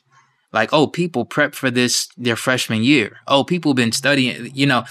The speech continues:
and you need to send this to the colleges by your sophomore year and your junior year, and you should volunteer. I learned that one year <laughs> before I'm about to graduate, you know?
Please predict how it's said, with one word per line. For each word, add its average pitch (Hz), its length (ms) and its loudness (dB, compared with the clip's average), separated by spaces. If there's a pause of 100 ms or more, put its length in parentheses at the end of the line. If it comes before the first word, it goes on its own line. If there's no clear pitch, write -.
(220)
and 123 200 0
you 135 100 6
need 143 220 4
to 127 80 2
send 139 320 2
this 135 180 2
to 131 80 0
the 120 100 0
colleges 123 640 2
by 117 180 2
your 120 140 2
sophomore 113 540 0
year 104 200 -2
and 110 100 -4
your 110 80 -4
junior 120 240 0 (100)
year, 107 140 0
and 104 200 -6
you 120 80 -2
should 117 220 -2
volunteer. 117 760 2 (680)
I 139 120 2
learned 156 320 4
that 143 180 4
one 151 220 2
year 147 160 4
<laughs> 147 100 0
before - 200 -2
I'm 143 120 6
about - 120 -4
to 147 80 2
graduate, 127 560 2
you 123 140 4
know? 120 240 4